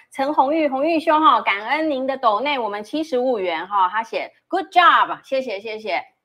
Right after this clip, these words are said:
谢谢红玉兄哈。的确，我觉得就是有太多的，呃，面向告诉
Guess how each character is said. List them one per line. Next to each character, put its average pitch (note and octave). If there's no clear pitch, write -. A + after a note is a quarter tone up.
谢 A3
谢 G#3+
红 F3
玉 G3+
兄 F#3+
哈。 F#3+
的 B3+
确， F#4+
我 C4
觉 E4
得 F#4
就 F#4+
是 F4+
有 A3+
太 D4
多 C#4
的， F#3
呃， F3+
面 E4+
向 A#3+
告 C#4
诉 A#3+